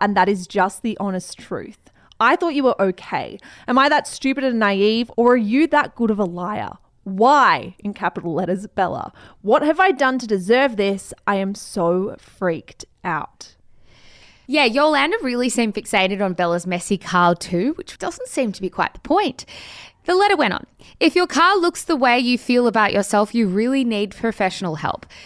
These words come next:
Speaker 2: I need answers and explanations, Bella. Maybe you should live in the university dorm next year and see how real people live <laughs> in order to appreciate the extraordinary life you have lived."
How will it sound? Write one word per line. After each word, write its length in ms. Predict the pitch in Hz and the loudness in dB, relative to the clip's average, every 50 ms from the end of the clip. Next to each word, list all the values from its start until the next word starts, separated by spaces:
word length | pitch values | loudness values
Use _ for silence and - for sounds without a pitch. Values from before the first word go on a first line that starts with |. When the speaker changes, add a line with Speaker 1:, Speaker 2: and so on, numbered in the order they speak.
| - - | -10 -4
Speaker 2:
I 120 | - 254 | -2 0
need 160 | 277 302 311 277 | 0 2 0 0
answers 420 | - 226 226 226 233 - 233 214 | 0 0 0 -2 -2 -4 -4 -4
and 80 | 214 214 | -2 -4
explanations, 680 | 190 - - - 208 196 185 175 170 - 180 165 - - | -4 -4 -6 -6 -4 -2 -2 -2 -4 -4 -6 -8 -6 -4
Bella. 340 | - - 90 - 117 - - 185 | -4 -2 -2 -2 -2 -4 -4 -2
Maybe 280 | 190 202 214 226 254 | 0 0 2 2 2
you 140 | 254 277 277 | 2 0 0
should 180 | - - 240 190 | 0 -2 -4 -2
live 200 | 208 233 208 220 | 0 0 0 0
in 80 | 214 | 0
the 60 | 202 | 0
university 600 | 185 180 175 175 160 175 208 240 233 - - 233 | 0 -2 -2 -2 0 2 2 2 2 0 -2 -2
dorm 260 | 202 - 190 185 180 180 | -2 0 0 0 0 0
next 300 | 175 170 - - - - | -4 -6 -8 -8 -6 -4
year 80 | 190 | -2
and 140 | 180 175 175 | -2 -2 -4
see 180 | - 196 196 196 | -4 -4 -4 -4
how 220 | 175 190 185 175 | -2 -2 -2 -2
real 360 | 165 156 180 208 226 254 285 | -2 -2 -4 -2 0 0 -2
people 480 | 277 - - 269 254 - 226 226 220 190 | -2 0 0 0 0 0 0 -2 -2 0
live 380 | 190 214 208 180 - 175 - | 0 0 -2 -2 -2 -6 -8
<laughs> 80 | 196 196 | -8 -6
in 160 | 233 220 202 | -4 -2 -2
order 220 | 208 208 190 302 277 - | 0 0 0 0 -2 -2
to 100 | - 277 | -2 -4
appreciate 560 | 247 - - 220 220 208 - 240 226 202 - | -4 -2 -2 0 0 0 0 0 -2 -2 -2
the 80 | 190 175 | -6 -12
extraordinary 720 | - - - - - 233 220 220 226 233 240 247 247 254 | -12 -12 -20 -16 -10 -8 -6 -6 -6 -6 -8 -8 -10 -6
life 340 | 240 220 202 190 185 185 185 | -4 0 0 2 0 0 -2
you 120 | - 170 165 | -6 -6 -6
have 160 | 170 160 - | -6 -4 -2
lived." 400 | 277 294 233 - - - - | -2 -2 -2 -2 -4 -10 -18